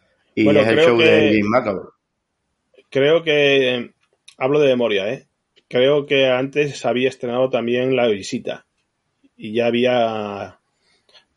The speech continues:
Speaker 2: recuperado parte del favor del público.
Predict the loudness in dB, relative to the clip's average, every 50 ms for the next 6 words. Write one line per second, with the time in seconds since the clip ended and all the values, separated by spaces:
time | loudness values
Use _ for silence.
0 | _ _ -12 -8 -6 -6 -6 -6 -6 -4 -2 0 2 0 0 0 -2 -4 -4 -2
1 | -2 -2 -2 -2 -4 -4 -2 0 0 0 -2 -2 -2 -4 -6 -6 -6 -12 -14 -16
2 | -20 -20 _